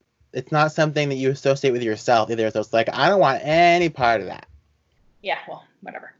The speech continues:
Speaker 2: I mean,
Speaker 1: <laughs>
Speaker 2: to be fair, Greek people also, like, roast a lamb on a spit in their front lawn, so maybe not.
Speaker 1: True.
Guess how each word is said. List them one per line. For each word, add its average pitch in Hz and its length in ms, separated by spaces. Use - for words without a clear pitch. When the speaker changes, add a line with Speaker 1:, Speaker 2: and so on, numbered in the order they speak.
Speaker 2:
I 233 100
mean, 247 360
Speaker 1:
<laughs> - 60
Speaker 2:
to 262 100
be 247 140
fair, 220 320
Greek 214 240
people 254 200
also, 190 340
like, 175 240
roast 170 320
a 180 40
lamb 165 340
on 165 200
a - 20
spit 165 420
in 175 120
their 170 180
front 175 220
lawn, 196 440
so 165 140
maybe 160 260
not. 156 400
Speaker 1:
True. 95 680